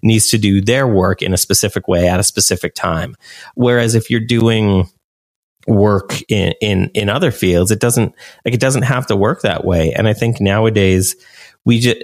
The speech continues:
like, the more that we can focus on the, on the results or the outcomes and not necessarily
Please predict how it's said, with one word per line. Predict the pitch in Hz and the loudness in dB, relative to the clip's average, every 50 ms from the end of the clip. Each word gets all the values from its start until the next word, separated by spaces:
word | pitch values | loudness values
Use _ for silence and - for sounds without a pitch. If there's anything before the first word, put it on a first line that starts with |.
| - - | -10 -6
like, | - 117 113 107 113 113 | -4 -2 -2 -2 -2 -2
the | 123 117 | 0 2
more | 117 117 117 120 127 | 2 4 4 2 2
that | 135 127 87 | 2 2 2
we | 107 117 | 0 0
can | 110 - 110 101 | 0 0 -2 0
focus | - - 104 104 101 - 110 104 - - - - | 0 0 0 0 0 0 0 0 0 -2 -2 -2
on | 107 101 95 92 92 92 92 92 92 92 90 - - - - | 0 0 2 4 4 4 4 4 4 2 2 0 -4 -8 -6
the, | - 98 95 87 85 85 - - - | -2 0 0 0 0 0 0 -2 -2
on | - 107 104 | -2 0 0
the | 98 95 | 2 2
results | 92 92 95 95 101 98 104 98 - - | 2 2 2 2 2 0 0 -2 -2 -4
or | - 101 | -2 -2
the | 101 92 80 73 | 0 0 0 2
outcomes | 98 104 90 - - - 92 87 85 85 87 85 - - | 0 0 -2 -2 -4 -4 -2 -2 -2 -2 -2 -2 -2 -2
and | - 98 98 95 101 | -2 0 2 2 2
not | 104 95 - | 2 0 0
necessarily | - 104 98 - 95 90 - - 98 92 90 87 85 87 85 85 92 90 87 | 0 0 0 0 0 -2 0 0 0 2 2 2 0 0 0 -2 -2 -4 -6